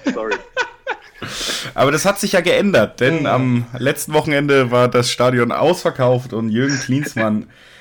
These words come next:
Speaker 3: Der
Speaker 2: hat
Speaker 3: Cleansy-Effekt.
Speaker 2: Der Cleansy-Effekt hat eingesetzt. Jürgen Klinsmann an der Seitenlinie.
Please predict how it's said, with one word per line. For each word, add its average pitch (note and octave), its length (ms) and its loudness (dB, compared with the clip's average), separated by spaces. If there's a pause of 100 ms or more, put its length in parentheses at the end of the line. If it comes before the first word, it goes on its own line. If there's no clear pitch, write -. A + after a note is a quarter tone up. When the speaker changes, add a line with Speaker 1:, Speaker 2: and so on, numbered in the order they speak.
(140)
Speaker 3:
Der F3 80 -2
Speaker 2:
hat - 120 -4
Speaker 3:
Cleansy-Effekt. D#3+ 1080 -6
Speaker 2:
Der B2 120 0
Cleansy-Effekt C3+ 760 0
hat G2 100 0
eingesetzt. B2 580 2
Jürgen C3 180 2
Klinsmann B2+ 400 -2
an A#2 120 0
der A#2 120 2
Seitenlinie. A#2+ 680 2